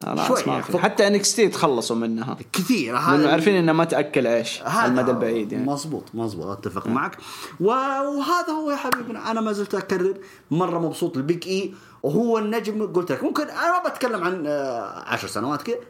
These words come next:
Speaker 2: نقول خمس سنوات. آه، يعني، أحلى نجم
Speaker 1: أوكي.
Speaker 2: صراحة. فاز بالحقيبة وصرفها بنجاح. بيج إي. كده باختصار، يعني.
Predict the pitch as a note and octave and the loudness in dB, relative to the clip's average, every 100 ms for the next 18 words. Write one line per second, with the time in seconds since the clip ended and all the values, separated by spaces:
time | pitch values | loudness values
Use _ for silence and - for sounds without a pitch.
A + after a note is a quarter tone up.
0 | - F4 F4 D4 F3+ A#2 - D2 C2 - | -6 0 0 0 -2 -4 -6 -8 -10 -16
1 | - - - _ - D4 C#4 - A3 B3 | -20 -20 -20 _ 0 0 0 -4 -4 -4
2 | B3+ - A3+ - F3+ C#3 C3 A#2+ A2 B2 | -6 -2 0 0 0 2 0 0 -2 0
3 | G#2+ F#2 - E3 E3 C#3+ A#2 C3 - - | 0 -4 0 0 0 -4 -6 -6 -6 -6
4 | B3+ B3+ B3+ - D3+ F3 E3 F3+ C#3 C3+ | -4 -4 -6 -8 -4 -4 -2 -2 -2 -4
5 | C3 G3 - - _ G#2 C3+ G#2+ A2+ - | -4 -6 -8 -20 _ -6 -6 -4 -6 -6
6 | - - - D3 D3 - C3 - - - | -12 -8 -4 -2 -2 -6 -8 -8 -10 -12
7 | - | -14